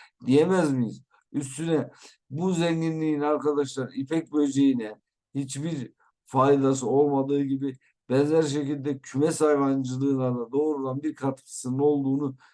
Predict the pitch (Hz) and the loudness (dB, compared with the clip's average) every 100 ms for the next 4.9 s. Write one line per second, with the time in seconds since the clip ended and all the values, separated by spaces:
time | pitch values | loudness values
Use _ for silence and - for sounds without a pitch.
0 | _ - 151 165 160 151 143 143 123 - | _ -6 0 0 2 2 2 0 -4 -12
1 | _ _ 147 151 135 131 135 151 143 147 | _ _ -2 0 0 2 0 0 -2 0
2 | 156 165 160 139 123 - 139 151 135 127 | 2 4 4 4 0 -4 -4 -2 -4 -8
3 | 151 147 _ _ _ - 170 123 135 147 | -8 -10 _ _ _ -6 -6 0 2 2
4 | 147 151 156 143 131 131 127 147 139 | 2 -2 -4 -6 -6 -4 2 2 0